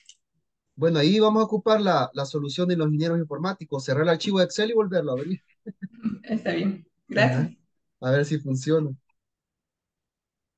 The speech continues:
Speaker 1: Muy bien, miren, fíjense que agarré este gráfico de acá.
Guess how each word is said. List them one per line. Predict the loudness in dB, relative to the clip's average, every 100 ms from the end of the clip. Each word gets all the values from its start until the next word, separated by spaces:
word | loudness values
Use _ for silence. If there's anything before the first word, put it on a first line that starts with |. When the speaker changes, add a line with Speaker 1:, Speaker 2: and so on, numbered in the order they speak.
| _ -20 -20 _ _ _ _ _ _ _
Speaker 1:
Muy | -2 0
bien, | 2 4 4
miren, | 4 2 2 -2 _ _ _
fíjense | -6 -2 -2
que | 0 2
agarré | 2 0 -2
este | -4 -4
gráfico | -2 -2 -4 -6 -2
de | -2
acá. | -2 -4 -4